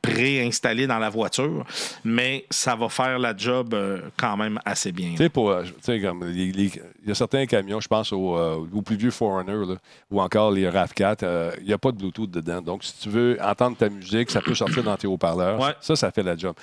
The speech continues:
Speaker 2: C'est
Speaker 1: Ouais.
Speaker 2: peut-être au niveau du son téléphonique, euh, Sophia, corrige-moi, ou c'est pas
Speaker 1: C'est
Speaker 2: super?
Speaker 1: sûr que le micro,
Speaker 2: Ouais.
Speaker 1: c'est pas, tu sais, c'est pas débile. Il y a, j'ai oublié de parler parce que là, je, pendant que je le vois, il y a, premièrement, il y a une prise auxiliaire, là, si on veut brancher, euh,
Speaker 2: Ouais.
Speaker 1: un fil auxiliaire, mais il y a aussi une fente micro S D.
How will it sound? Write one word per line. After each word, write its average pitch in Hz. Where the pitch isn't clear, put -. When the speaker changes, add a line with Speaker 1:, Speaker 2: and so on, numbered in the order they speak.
Speaker 2:
C'est -
Speaker 1:
Ouais. 165
Speaker 2:
peut-être 175
au 139
niveau 131
du 120
son 143
téléphonique, 113
euh, 127
Sophia, 131
corrige-moi, 107
ou 120
c'est 110
pas 117
Speaker 1:
C'est 151
Speaker 2:
super? 240
Speaker 1:
sûr 220
que 190
le 147
micro, 135
Speaker 2:
Ouais. 180
Speaker 1:
c'est -
pas, 156
tu -
sais, 151
c'est 131
pas 170
débile. 143
Il 143
y 147
a, 151
j'ai 143
oublié 147
de -
parler 156
parce 139
que 143
là, 151
je, 135
pendant 135
que 143
je 131
le 131
vois, 143
il 170
y 151
a, 131
premièrement, 139
il 165
y -
a 131
une 120
prise 143
auxiliaire, 123
là, 135
si 131
on 120
veut 127
brancher, 120
euh, 123
Speaker 2:
Ouais. 113
Speaker 1:
un 107
fil 131
auxiliaire, 127
mais 151
il 139
y 127
a 135
aussi 143
une 160
fente 147
micro 147
S 117
D. 139